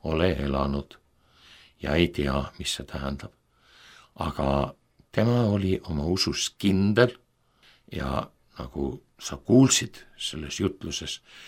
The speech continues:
on väga selge ja kindel meelsus.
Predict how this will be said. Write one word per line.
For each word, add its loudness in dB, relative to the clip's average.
on -8
väga -2
selge -2
ja -4
kindel -8
meelsus. -2